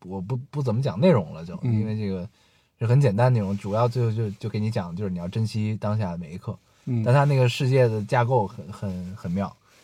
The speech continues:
Speaker 1: 就不剧透了，你到时候找时间看吧。然后呢，但我觉得这个电影是，这个出现在此刻的这个时机是非常恰当的，我觉得。
Speaker 2: 嗯，嗯，嗯。
Speaker 1: 就是它是一个非常治愈的电影。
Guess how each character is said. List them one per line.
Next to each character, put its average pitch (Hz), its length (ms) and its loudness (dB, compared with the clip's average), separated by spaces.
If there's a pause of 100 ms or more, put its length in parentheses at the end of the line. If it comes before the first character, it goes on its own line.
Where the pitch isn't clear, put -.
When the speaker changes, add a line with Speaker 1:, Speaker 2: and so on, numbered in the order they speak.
(240)
Speaker 1:
就 - 80 -4
不 107 100 2
剧 131 140 4
透 127 220 4
了， 101 40 -4
你 92 80 -4
到 104 140 -2
时 113 80 0
候 123 60 0
找 107 180 -4
时 104 80 -4
间 123 100 0
看 135 300 -4
吧。 - 80 -16 (760)
然 147 120 4
后 202 140 8
呢， 160 400 6 (220)
但 202 180 6
我 131 100 6
觉 127 120 6
得 185 100 8
这 196 140 2
个 175 80 2
电 175 180 6
影 104 100 0
是， 107 500 2 (840)
这 156 120 0
个 139 100 4 (140)
出 - 180 2
现 180 200 6
在 151 180 6
此 - 240 -8
刻 156 260 2
的 110 80 0
这 127 80 0
个 113 100 0
时 113 240 -4
机 170 160 2
是 147 100 -2
非 110 100 -2
常 113 140 0
恰 - 260 2
当 160 160 -4
的， - 100 -16 (140)
我 185 120 -10
觉 143 100 -6
得。 131 60 0
Speaker 2:
嗯， 120 180 0
嗯， 117 220 0
嗯。 117 240 -2 (1040)
Speaker 1:
就 190 140 6
是 156 60 8
它 202 140 10
是 196 100 6
一 175 80 6
个 143 360 8 (520)
非 - 180 6
常 180 180 8
治 190 260 0
愈 113 180 2
的 90 100 -6
电 90 200 -6
影。 80 60 -14